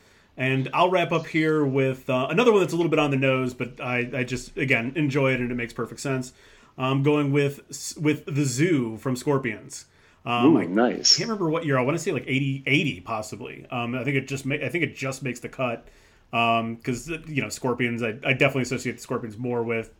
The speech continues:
Speaker 1: the seventies, more so than the eighties, but I think the, I think The Zoo is nineteen eighty, so it just makes the cut.
Speaker 2: Nice. Very, very nice. And yeah, you're right. Scorpions, like,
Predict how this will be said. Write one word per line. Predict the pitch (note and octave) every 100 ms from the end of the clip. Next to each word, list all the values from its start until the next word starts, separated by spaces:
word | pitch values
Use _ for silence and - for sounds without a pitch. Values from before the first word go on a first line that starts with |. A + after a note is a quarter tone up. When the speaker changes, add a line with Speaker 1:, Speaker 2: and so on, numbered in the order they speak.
| _
Speaker 1:
the | C3+
seventies, | B2 B2 G#2+ A#2 - - _ _ _
more | C3+ C#3 B2+
so | C3+
than | A#2
the | A2+ C3
eighties, | A#2 A2 G#2
but | - G2+ -
I |
think | A#2+ F#3 D#3+
the, | D3+ D#3+
I |
think | C3+ D#3+
The | D3
Zoo | C3 B2+ A#2+
is | A2
nineteen | A#2+ A2+ B2+ A#2
eighty, | A#2 G#2 F#2+
so |
it | G2+
just | A#2+ -
makes | A2 -
the |
cut. | - - - - _ - _ _ -
Speaker 2:
Nice. | A#2+ G#2 F#2 F#2 - - -
Very, | G#2+ G2 A#2 A2 A2+
very | A2 G#2 G#2+
nice. | G#2 A2 -
And | C3
yeah, | F3+
you're | B2+ F3
right. | -
Scorpions, | - G#3+ A#3+ B3+ G#3
like, | C#3+ B2 -